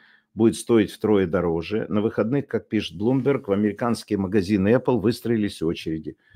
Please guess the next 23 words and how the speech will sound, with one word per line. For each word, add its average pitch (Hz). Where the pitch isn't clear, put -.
Люди 110
в -
панике 135
скупали 113
смартфоны 110
и 101
айфоны. 101
Э, 95
и 120
вы 120
знаете, 139
здесь, 131
э, 107
есть 113
правда. 131
Вы, 113
наверное, 107
знаете, 98
что -
Apple, 95
э, 92
отправила 87
самолет, 110